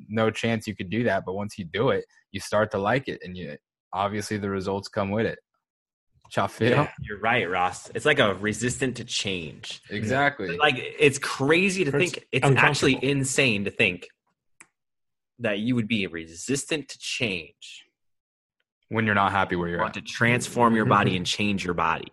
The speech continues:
Speaker 2: Mm-hmm.
Speaker 3: You wanna change your body, but you don't wanna change anything else.
Speaker 1: Yeah.
Speaker 3: You wanna be a millionaire, but you don't wanna change anything else.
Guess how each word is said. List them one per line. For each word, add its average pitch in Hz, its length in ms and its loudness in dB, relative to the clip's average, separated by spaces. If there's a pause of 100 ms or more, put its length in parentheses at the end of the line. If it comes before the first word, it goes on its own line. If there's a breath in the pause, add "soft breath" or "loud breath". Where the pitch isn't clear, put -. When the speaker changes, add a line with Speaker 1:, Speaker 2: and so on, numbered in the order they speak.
(160)
Speaker 2:
Mm-hmm. 104 180 -10 (100)
Speaker 3:
You 127 100 4
wanna 110 160 6
change 190 400 6
your 185 100 8
body, 151 400 6 (640 soft breath)
but 113 120 0
you 151 60 4
don't 180 80 6
wanna 175 140 8
change 156 280 2 (180)
anything 143 400 2
else. - 380 -8 (240)
Speaker 1:
Yeah. 101 260 4
Speaker 3:
You 139 40 2
wanna 160 140 2
be 180 120 4
a 170 40 8
millionaire, 135 600 6 (360)
but 123 220 2
you 131 60 6
don't 147 160 6
wanna 135 200 4
change 113 440 0
anything 92 380 0
else. - 360 -12